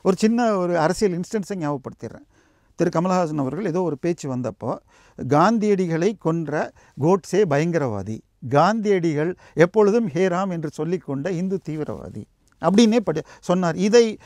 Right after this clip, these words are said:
வைத்து கேள்வியாக கேட்கப்பட்டது திருமாவளவன் என்ற நபரிடம், நமது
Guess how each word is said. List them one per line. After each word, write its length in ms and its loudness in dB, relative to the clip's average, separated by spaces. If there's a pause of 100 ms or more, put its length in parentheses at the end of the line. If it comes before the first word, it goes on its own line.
(120)
வைத்து 340 4
கேள்வியாக 560 4
கேட்கப்பட்டது 580 -4
திருமாவளவன் 580 -2
என்ற 200 -4
நபரிடம், 400 -8
நமது 340 -2